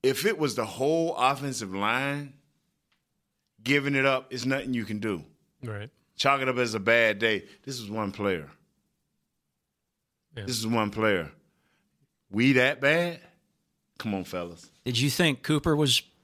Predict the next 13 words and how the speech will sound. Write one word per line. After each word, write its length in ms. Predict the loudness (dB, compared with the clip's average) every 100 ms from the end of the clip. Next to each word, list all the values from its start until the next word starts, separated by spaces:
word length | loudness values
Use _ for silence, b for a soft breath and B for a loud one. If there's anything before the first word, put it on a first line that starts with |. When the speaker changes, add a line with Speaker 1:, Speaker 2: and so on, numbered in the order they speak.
| _ -2
Speaker 3:
playing 280 | 0 2
reasonably 520 | 2 2 2 2 2 4
well, 300 | 4 2 0
pretty 200 | 0 2
much 180 | 2
how 180 | 2 0
he's 120 | -2 2
been? 140 | 6
Speaker 1:
We, 160 | 6 6
we 180 | 4
came 380 | 4 4 4 4
out 300 | 4 2 -2
holding, 920 | -10 2 4 6 6 4 4 0 -4